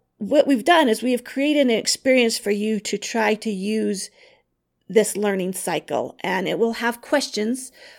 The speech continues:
for you to, you know, uh, pr-, just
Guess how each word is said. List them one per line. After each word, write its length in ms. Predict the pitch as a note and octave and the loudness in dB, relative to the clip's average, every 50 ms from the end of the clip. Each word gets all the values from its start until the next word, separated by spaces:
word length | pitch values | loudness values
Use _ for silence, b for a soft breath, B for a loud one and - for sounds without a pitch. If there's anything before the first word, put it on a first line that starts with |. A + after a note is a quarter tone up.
| B | B
for 240 | B - - A3+ A3 | B -6 -2 0 0
you 220 | A3 A3 A3+ A3+ | 0 0 0 -2
to, 400 | A3 - - - A3+ G#3 G#3 G#3 G#3 | -2 -4 -6 -2 0 0 0 0 0
you 140 | - - A3 | -2 -2 -4
know, 200 | G3 F#3+ G3 - _ _ _ _ _ _ _ _ _ _ _ _ - - | -4 -4 -8 -10 _ _ _ _ _ _ _ _ _ _ _ _ -10 -6
uh, 220 | - G3+ D#3 - - _ _ _ - - _ _ | -4 -4 -4 -4 -6 _ _ _ -20 -20 _ _
pr-, 80 | - A#3 A#3 _ _ _ _ _ _ _ _ _ _ _ _ _ _ _ _ _ _ _ _ _ _ _ _ _ _ | -8 -8 -8 _ _ _ _ _ _ _ _ _ _ _ _ _ _ _ _ _ _ _ _ _ _ _ _ _ _
just 380 | - - B3 A#3 A#3 - - | -2 0 0 0 -2 -6 -10